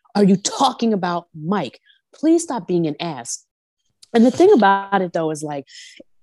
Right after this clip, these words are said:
Mike is probably a new fan, because that's what new fans do. They kind of just discredit everything Jose,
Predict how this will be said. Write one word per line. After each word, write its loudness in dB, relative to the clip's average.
Mike 4
is 2
probably -2
a -2
new -4
fan, -10
because 0
that's 0
what 0
new 2
fans -6
do. -2
They -6
kind -4
of -4
just -4
discredit -6
everything -6
Jose, -6